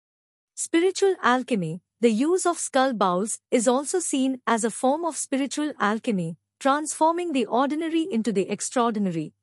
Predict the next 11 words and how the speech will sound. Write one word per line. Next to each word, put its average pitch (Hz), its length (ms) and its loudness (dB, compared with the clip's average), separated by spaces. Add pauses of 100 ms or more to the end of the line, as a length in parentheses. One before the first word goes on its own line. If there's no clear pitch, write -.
(220)
representing 294 680 -2
the 240 140 2
Aghori's 240 680 -2
ability 262 540 0
to 254 120 -2
transcend 233 680 0
the 196 80 0
limitations 233 720 0
of 214 140 -4
conventional 226 720 -2
reality. 180 640 -2